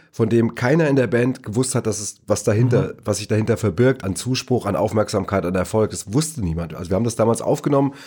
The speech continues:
Speaker 1: fanden die Idee gut, aber es war halt auch so ein artfremdes
Speaker 2: Mhm.
Speaker 1: Stück für die Band.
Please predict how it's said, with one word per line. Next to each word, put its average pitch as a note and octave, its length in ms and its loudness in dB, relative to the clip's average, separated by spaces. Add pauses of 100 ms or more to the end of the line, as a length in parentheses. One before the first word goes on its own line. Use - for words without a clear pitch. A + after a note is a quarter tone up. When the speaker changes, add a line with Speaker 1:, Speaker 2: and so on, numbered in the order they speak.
(120)
Speaker 1:
fanden A#2 220 2
die A#2 100 4
Idee B2 280 4
gut, D#3+ 300 0 (220)
aber G2+ 140 0
es G2 100 0
war G#2+ 80 2
halt A2+ 140 2
auch G#2 100 0
so A2+ 80 0
ein G#2+ 60 0
artfremdes G#2+ 460 0
Speaker 2:
Mhm. - 20 -10
Speaker 1:
Stück C#3+ 180 -4
für - 100 -2
die C#3+ 120 0
Band. A#2+ 260 0